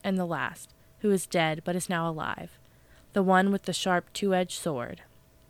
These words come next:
the Son of God, whose eyes are like flames of fire, whose feet are like polished bronze, the one who has the sevenfold Spirit of God and the seven stars,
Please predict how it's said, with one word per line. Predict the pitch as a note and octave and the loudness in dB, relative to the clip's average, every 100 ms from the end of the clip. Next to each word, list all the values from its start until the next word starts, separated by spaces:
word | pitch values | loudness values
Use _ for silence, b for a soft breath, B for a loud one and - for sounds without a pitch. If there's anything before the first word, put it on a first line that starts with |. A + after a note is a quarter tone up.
| _ _ b b b b - | _ _ b b b b -8
the | |
Son | - G3 F#3+ | 2 4 4
of | G#3 | 2
God, | F#3 E3+ E3 E3 E3 F3 | 2 4 4 2 -2 -6
whose | G3 E3+ | -4 -2
eyes | - E3+ E3 E3 | -2 0 0 -2
are | F3 | -4
like | E3+ - | -4 -6
flames | - F3 E3+ F3 | -6 -2 -2 -2
of | G3 - | -4 -6
fire, | E3 C#3+ C#3+ C#3 D#3 - | -4 -2 -2 -4 -8 -6
whose | G#3 - - | -4 -4 -2
feet | F#3 E3 - | -2 -2 -2
are | F3 | -2
like | E3 - | -2 -2
polished | E3 D#3 D#3 - | -2 0 -2 -4
bronze, | D3 C3+ D3 D3+ - - B B B B - | -4 -4 -8 -12 -16 -20 B B B B 0
the | G3+ | 2
one | F#3 F3+ F3+ G3 | 4 4 4 2
who | G#3 | 0
has | F#3 F#3+ E3+ | 0 -2 -2
the | F3+ | -6
sevenfold | - E3 F#3 F#3+ G#3+ G3+ | -4 -4 -4 -2 -2 -2
Spirit | - - F#3 F3+ F#3 | -4 -6 -2 0 -2
of | G#3 - | -4 -4
God | D3+ D3 D3 | -2 -2 -4
and | E3+ E3 | -6 -6
the | |
seven | D3+ D#3 D3+ D3+ | -6 -6 -8 -8
stars, | D#3 - D#2 - F3 - | -12 -12 -10 -10 -14 -16